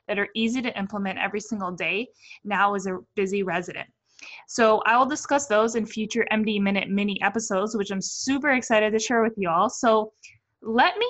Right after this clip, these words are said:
just go ahead and introduce you to our guest today. So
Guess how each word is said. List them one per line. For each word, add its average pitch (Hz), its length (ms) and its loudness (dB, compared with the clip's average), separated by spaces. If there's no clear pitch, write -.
just 466 220 0
go 240 160 4
ahead 208 400 2
and 214 140 -4
introduce 214 640 0
you 196 260 0
to 214 100 4
our 202 120 4
guest 262 300 0
today. - 300 -10
So 214 320 2